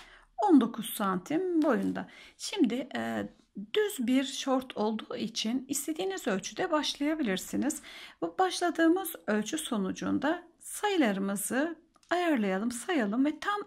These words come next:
ikiye bölelim. Trabzan sayımızın yarısını bir bacağımıza, diğer yarısını da diğer bacağımıza ayıralım. Yani tam ortadan ikiye bölelim. Şimdi bacak arasındaki geçiş,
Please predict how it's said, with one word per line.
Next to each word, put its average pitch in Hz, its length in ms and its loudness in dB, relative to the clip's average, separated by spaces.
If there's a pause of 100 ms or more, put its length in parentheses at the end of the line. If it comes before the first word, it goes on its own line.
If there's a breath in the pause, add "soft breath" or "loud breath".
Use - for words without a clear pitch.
ikiye 254 540 -2 (220)
bölelim. 190 460 2 (280 loud breath)
Trabzan 339 580 4
sayımızın 214 800 2
yarısını 294 720 2
bir 269 180 2
bacağımıza, 196 680 -2
diğer 254 320 2
yarısını 220 520 2
da - 120 -2
diğer 247 300 2
bacağımıza 196 680 -2
ayıralım. 247 520 4 (420 loud breath)
Yani 359 200 0
tam 403 380 4
ortadan 214 480 0
ikiye 302 460 -4
bölelim. 196 380 0
Şimdi 220 500 -2
bacak 254 420 0
arasındaki 196 800 -2
geçiş, 294 420 -2